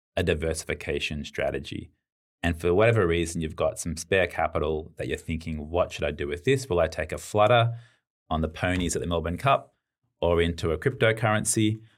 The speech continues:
Or am I looking to store some wealth?"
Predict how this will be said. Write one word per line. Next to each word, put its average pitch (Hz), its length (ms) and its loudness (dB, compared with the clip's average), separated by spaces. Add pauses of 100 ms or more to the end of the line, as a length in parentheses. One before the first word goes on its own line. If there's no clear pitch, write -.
(300)
Or 135 360 6
am 107 80 4
I 101 60 4
looking 101 260 0
to 90 120 4
store 90 400 2
some 87 240 0
wealth?" 95 440 4